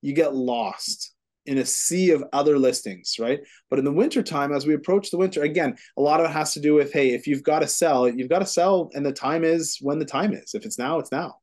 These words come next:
right? Um, we've got a, a, another client who, um, you know, just finished a flip on the property. Okay, well, it's vacant, it's clean, it's ready to go, it's ready to show.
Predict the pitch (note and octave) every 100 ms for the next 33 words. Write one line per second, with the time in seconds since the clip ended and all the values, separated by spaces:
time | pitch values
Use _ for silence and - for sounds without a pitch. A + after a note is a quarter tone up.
0 | - A2 - - - _ C#3 C3+ C3 B2+
1 | C3 B2+ - _ _ - - - D3 C#3+
2 | D3+ D3 C#3 - D3 C3+ C#3 D3 D#3+ -
3 | C#3+ C#3+ C#3+ C#3+ C#3 C#3+ C#3 B2 B2 B2
4 | B2 B2 B2 - - C#3 B2+ B2 D3+ D3+
5 | - D3+ D3 - C3+ C3+ C3+ C#3+ C#3 A#2
6 | G#2 - F#2 F2+ - C3+ G#3 D3+ C#3 C3+
7 | B2+ C3+ E3 F3+ C3+ - - D#3+ D3 A#2+
8 | C3 C#3 C#3+ C#3 C#3 C3 C3+ C3 B2+ -
9 | F3+ D#3 A2+